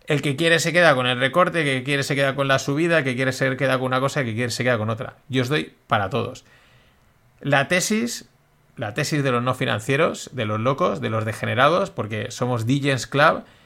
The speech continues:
es hasta que no toquen los tipos, aquí no asumimos nada, ¿vale? O sea, no, no vamos a apostar a nada hasta que no los toquen. Cuando los toquen, el momento en que los toquen, veremos, ¿vale? Y eso también dependerá de la inflación.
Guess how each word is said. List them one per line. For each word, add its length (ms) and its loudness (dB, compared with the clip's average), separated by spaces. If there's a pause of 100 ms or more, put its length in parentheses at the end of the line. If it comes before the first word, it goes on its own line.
(160)
es 500 0 (960)
hasta 300 2
que 60 0
no 120 4
toquen 200 4
los 160 0
tipos, 580 -4 (1120)
aquí 260 4
no 160 4
asumimos 480 -2
nada, 260 -6 (480)
¿vale? 220 -12
O 20 -20
sea, 320 -12
no, 140 -12
no 160 -4
vamos 220 -2
a 40 4
apostar 480 -2
a 120 0
nada 340 -6 (960)
hasta 260 0
que 60 0
no 120 0
los 140 -2
toquen. 240 -6
Cuando 200 4
los 120 -2
toquen, 420 4 (220)
el 140 0
momento 240 0
en 120 0
que 80 -2
los 160 0
toquen, 380 2
veremos, 680 0
¿vale? 360 -8
Y 100 -8
eso 160 -6
también 240 -2
dependerá 400 -2
de 60 0
la 80 -4
inflación. 480 -12